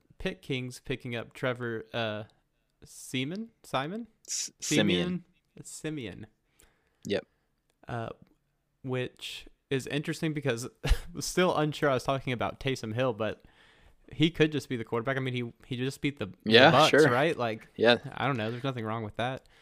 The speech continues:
Speaker 1: Uh, the God Kings picking up Tajay Sharp, uh, which is interesting still. Uh, Derek Gore in the running back with Clyde Edwards-Hel-, uh, Helaire down still.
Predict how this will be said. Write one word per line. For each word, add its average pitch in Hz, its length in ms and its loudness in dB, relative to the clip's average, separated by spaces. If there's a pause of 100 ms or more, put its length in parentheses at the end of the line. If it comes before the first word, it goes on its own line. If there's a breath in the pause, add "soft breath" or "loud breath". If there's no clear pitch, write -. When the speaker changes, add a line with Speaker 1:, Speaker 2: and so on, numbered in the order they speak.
(440 soft breath)
Speaker 1:
Uh, 110 360 0 (460)
the 120 220 -6 (220)
God 175 280 4
Kings 170 240 -4
picking 147 240 -4
up 131 140 -4
Tajay 113 400 0
Sharp, 147 400 -4 (320)
uh, 113 220 -6 (220)
which 127 180 -10
is 113 100 -10
interesting 117 600 -12 (120)
still. 139 540 -8 (640)
Uh, 104 460 -6 (580)
Derek 127 360 -2
Gore 120 280 -2
in 123 120 -4
the 110 100 -4
running 113 260 -6
back 135 180 -4
with 113 180 -8
Clyde 117 340 -2
Edwards-Hel-, 117 600 -8 (300)
uh, 123 280 0
Helaire 135 460 -2
down 143 340 0
still. 165 520 -6